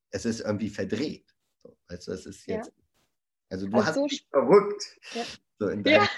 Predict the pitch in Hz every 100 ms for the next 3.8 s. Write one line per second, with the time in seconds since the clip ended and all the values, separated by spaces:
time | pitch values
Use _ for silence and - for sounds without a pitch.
0 | 440 539 508 233 494 196 - - 762 -
1 | - 427 - 539 494 320 240 233 269 269
2 | 269 - 208 208 233 240 247 285 320 381
3 | 539 508 480 339 240 240 269